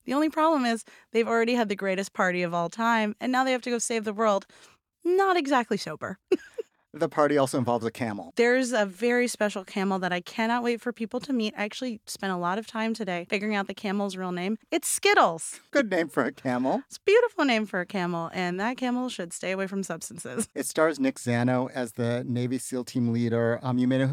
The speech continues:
Speaker 2: know him from Legends of Tomorrow or even A Deeper Cut, What I Like About You.
Speaker 1: Ah, what a show. I miss it.
Speaker 2: What a show. And he leads a ragtag gang, as you were saying,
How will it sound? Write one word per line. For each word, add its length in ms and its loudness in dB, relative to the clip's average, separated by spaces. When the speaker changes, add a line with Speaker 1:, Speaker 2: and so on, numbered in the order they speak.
Speaker 2:
know 180 0
him 140 -2
from 160 -2
Legends 320 0
of 80 -8
Tomorrow 500 2
or 220 0
even 240 0
A 40 -2
Deeper 320 -2
Cut, 280 0
What 100 2
I 60 2
Like 240 -2
About 260 -2
You. 380 0
Speaker 1:
Ah, 320 -10
what 240 -4
a 80 -2
show. 540 -4
I 100 -2
miss 400 -4
it. 220 -8
Speaker 2:
What 180 2
a 120 4
show. 440 2
And 160 2
he 280 0
leads 300 0
a 200 -2
ragtag 720 -2
gang, 360 0
as 140 -6
you 80 -6
were 80 -8
saying, 400 -6